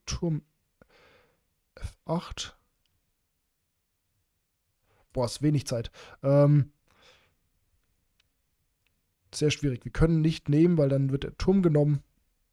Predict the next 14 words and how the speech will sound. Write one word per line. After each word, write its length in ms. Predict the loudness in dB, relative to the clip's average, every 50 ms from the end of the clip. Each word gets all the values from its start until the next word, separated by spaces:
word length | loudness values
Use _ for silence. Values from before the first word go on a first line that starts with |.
| -20 _ _
Gibt 160 | -20 -20 _
keinen 180 | -10 -10 -8 -8
starken 380 | -6 -4 -6 -6 -6 -8 -12
Zug 220 | -6 -6 -6 -2 0
in 60 | 0
der 100 | 0 0
Stellung. 420 | 2 2 2 4 4 2 2 0 -4 -8 -18 -20 -20 -20 -20 -20 _ _
Ähm, 500 | -6 -4 -2 -2 0 0 0 -2 -2 -4 -6 _ _ _ _ _ _ _ _ _ _ _ _ _ _ _ _ _ _ _ _ _ _ _ _ _ _ _ _ _ _ _ _ _ _ _ _ _ _ _ _ _ _ _ _ _ _ _ _ _ _ _ _ _ _ _ _ _ _ _ _ _ _ _ _ _ _ _ _ _ _ _ -20 _ _
okay, 220 | -16 -14 -12 -10 -10
das 120 | -4 -2
ist 40 | 0
jetzt 320 | -2 -2 -4 -10 -14 _ _
sehr 240 | -8 -2 0 0 0
impulsiv. 640 | 0 2 2 0 2 2 0 -2 -2 -2 -4 -14